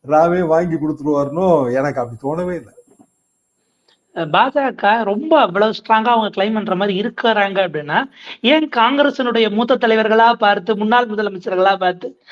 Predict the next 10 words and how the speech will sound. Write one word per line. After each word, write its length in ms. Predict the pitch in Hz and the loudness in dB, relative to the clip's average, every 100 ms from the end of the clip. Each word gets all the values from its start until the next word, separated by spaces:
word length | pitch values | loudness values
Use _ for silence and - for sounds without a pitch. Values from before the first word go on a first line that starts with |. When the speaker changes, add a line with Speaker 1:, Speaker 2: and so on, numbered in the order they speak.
| - | -8
Speaker 2:
அசோக் 320 | - 175 262 240 | -4 0 0 0
சவான் 320 | 240 262 214 | 0 0 2
போனாரு, 380 | 226 254 240 254 | 2 2 2 2
ரெண்டே 300 | 208 214 254 | 2 2 2
நாள்ல 400 | 220 214 226 208 - - _ | 2 2 0 0 -8 -20 _
எம் 240 | 196 226 | 0 2
பி 200 | 233 277 | 2 2
சீட்டுங்கிற 360 | 277 226 220 214 | 0 -2 -2 0
லெவலுக்கு 340 | 208 226 208 | 0 0 -2
போயிடுச்சு. 520 | 185 185 185 185 240 | -2 -2 -2 -2 -4